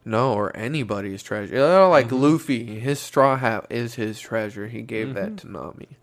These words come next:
Speaker 1: right?
Speaker 2: Mm-hmm.
Speaker 1: In, uh, Orange Town, that dog, the old man,
Speaker 2: Oh,
Speaker 1: that
Speaker 2: yeah,
Speaker 1: was
Speaker 2: that
Speaker 1: his
Speaker 2: was
Speaker 1: treasure.
Speaker 2: treasure,
Speaker 1: He
Speaker 2: yeah.
Speaker 1: lost it,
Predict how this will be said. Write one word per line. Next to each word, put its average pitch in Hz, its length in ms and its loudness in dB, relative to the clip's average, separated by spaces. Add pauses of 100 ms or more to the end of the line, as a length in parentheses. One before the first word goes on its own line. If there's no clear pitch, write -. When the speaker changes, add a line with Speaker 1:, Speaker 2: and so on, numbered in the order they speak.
(580)
Speaker 1:
right? 95 340 -4 (160)
Speaker 2:
Mm-hmm. 113 200 -8 (680)
Speaker 1:
In, 113 520 -6
uh, 107 600 -6 (160)
Orange 143 440 0
Town, 113 420 -8
that 117 260 -6
dog, 147 540 6 (520)
the 113 180 -4
old 135 300 2
man, 160 480 -4 (400)
Speaker 2:
Oh, 95 80 -12
Speaker 1:
that 117 140 0
Speaker 2:
yeah, 107 60 0
Speaker 1:
was 104 180 -2
Speaker 2:
that 113 60 -2
Speaker 1:
his 101 120 -4
Speaker 2:
was 95 60 -10
Speaker 1:
treasure. 107 340 -4
Speaker 2:
treasure, 87 300 -8
Speaker 1:
He 113 80 -6
Speaker 2:
yeah. 104 100 -4
Speaker 1:
lost 104 400 -10
it, - 120 -18